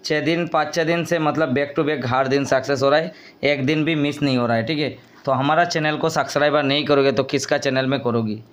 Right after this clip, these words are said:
ओके, हमने जो एफ़आर में रिजल्ट आया है ना,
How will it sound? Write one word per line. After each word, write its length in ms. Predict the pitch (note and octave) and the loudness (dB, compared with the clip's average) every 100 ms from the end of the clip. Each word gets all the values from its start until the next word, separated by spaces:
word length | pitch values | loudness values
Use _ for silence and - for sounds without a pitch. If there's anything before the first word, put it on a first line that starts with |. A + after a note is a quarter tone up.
| _ _ _ _ - | _ _ _ _ -8
ओके, 300 | C#3 D#3 B2 - _ - | -4 -4 -6 -10 _ -6
हमने 300 | C3 C#3 D#3 | -4 -2 -2
जो 440 | C#3+ D#3+ D#3+ D#3+ - | 0 0 2 0 0
एफ़आर 340 | D3 D3 E3 D#3 | 0 0 -2 0
में 160 | D#3+ | 0
रिजल्ट 320 | D3 C3 D#3 D3+ | 0 0 0 0
आया 220 | D3 D3 | 0 0
है 160 | C3+ | 0
ना, 200 | C3 C3 | -2 -2